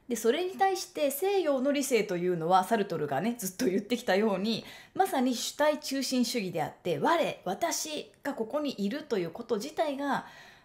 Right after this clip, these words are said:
もうその哲学の発祥地点になっているわけですよね。えー、一神教の神であるヤハウェは、「我、我はありてあるものである」というふうにね、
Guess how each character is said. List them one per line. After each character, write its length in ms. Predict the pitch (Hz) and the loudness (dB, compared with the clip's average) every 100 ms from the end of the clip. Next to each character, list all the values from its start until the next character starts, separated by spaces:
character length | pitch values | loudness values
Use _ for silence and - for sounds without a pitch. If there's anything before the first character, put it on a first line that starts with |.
| - | -8
も 140 | 202 | -6
う 20 | 175 | -2
そ 160 | 185 | -2
の 400 | 185 180 180 175 - _ _ _ _ _ _ | 0 0 0 -4 -14 _ _ _ _ _ _
哲 240 | 214 208 339 | -6 -2 2
学 220 | 311 165 | 2 0
の 80 | 147 | -2
発 220 | 208 - | 0 2
祥 180 | 339 349 | 0 0
地 140 | - | 0
点 180 | 392 247 | 2 2
に 80 | 180 | 2
な 80 | 165 | -2
っ 100 | - | -4
て 100 | 147 | -8
い 80 | |
る 160 | 127 110 | -6 -4
わ 120 | 175 | -4
け 100 | 180 | -4
で 100 | 127 | -8
す 120 | 123 170 | -8 -6
よ 60 | |
ね。 220 | 247 - _ _ _ | -8 -8 _ _ _
え 80 | 185 | -6
ー、 60 | 175 | -4
一 240 | 196 269 | -2 2
神 100 | 247 | 2
教 180 | 254 240 | 4 4
の 120 | 233 | 4
神 240 | 254 208 175 | 2 2 2
で 100 | 170 | 0
あ 80 | |
る 100 | 160 | 0
ヤ 100 | 156 | -4
ハ 200 | - 247 | 0 2
ウ 60 | 208 | 2
ェ 140 | 160 | 2
は、 280 | 156 160 - - - | 0 0 -2 -10 2
「我、 420 | 226 294 214 - - | 6 8 6 2 -2
我 260 | 220 277 202 | 4 6 6
は 220 | 143 - 302 | 2 0 0
あ 120 | 370 | 2
り 120 | 370 | 2
て 200 | - 180 | 2 0
あ 100 | 214 | 2
る 160 | 214 151 | 0 0
も 160 | 165 185 | -2 -2
の 100 | 190 | 0
で 120 | 139 | 0
あ 100 | 123 | -4
る」 100 | - | -8
と 80 | 156 | -10
い 60 | 165 | -8
う 20 | |
ふ 80 | 170 | -8
う 40 | |
に 80 | 151 | -8
ね、 140 | 190 | -10